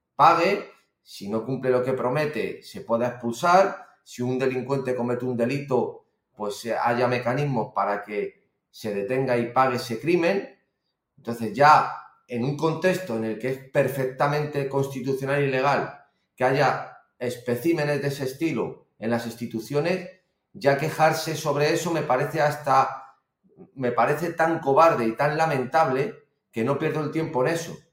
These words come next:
Porque es el, el, el desahogo del cobarde y del débil mental. Es decir, estás, eh, a-, eh, defendiendo un sistema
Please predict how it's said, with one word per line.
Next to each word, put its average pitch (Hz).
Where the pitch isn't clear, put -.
Porque 113
es 139
el, 156
el, 135
el 123
desahogo 151
del 127
cobarde 165
y 170
del 131
débil 170
mental. 120
Es -
decir, 123
estás, 143
eh, -
a-, 135
eh, 127
defendiendo 135
un 170
sistema 180